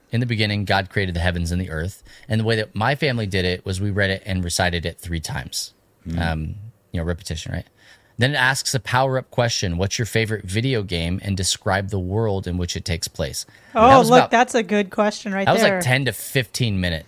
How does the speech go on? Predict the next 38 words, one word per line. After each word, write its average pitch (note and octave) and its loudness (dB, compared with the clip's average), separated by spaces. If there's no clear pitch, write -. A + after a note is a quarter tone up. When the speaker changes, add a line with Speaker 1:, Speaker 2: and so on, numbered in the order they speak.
Speaker 1:
discussion. E2+ 2
Speaker 2:
Yeah, E2 2
we G#2+ 4
had A2+ 6
a G2 2
long F#2+ 4
chat F2 2
about D2+ -4
that C#2+ -6
one, D2 -10
that's D#2 -6
for - -16
sure. - -14
Speaker 1:
And B2+ 2
then C3+ -2
you A2+ 0
read A#2+ 0
through A#2 -2
Genesis A2+ 0
chapter G#2+ 0
one, G2+ 0
verses F#2 -4
one F#2 0
through - -8
thirty-one. B2 -2
Um, G2+ 0
and G2+ 0
then G#2 2
it G#2 -2
has G#2 0
a A2 -2
quote G#2+ -2
here G2 -2
before F#2 -2
it F#2+ -6
gets F#2 -4
into F2+ 0
everything. E2+ -4